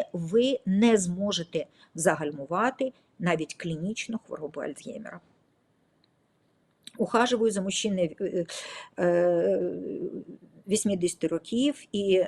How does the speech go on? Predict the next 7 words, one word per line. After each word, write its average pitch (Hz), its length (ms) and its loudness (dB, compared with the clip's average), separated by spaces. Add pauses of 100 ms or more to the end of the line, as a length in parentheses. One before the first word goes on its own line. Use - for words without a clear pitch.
(120)
на, 175 340 0
на 175 360 0
очах 233 440 6
деменція 180 500 0
прогресує. 160 800 -4 (1000)
Не 185 160 2
може, 233 540 6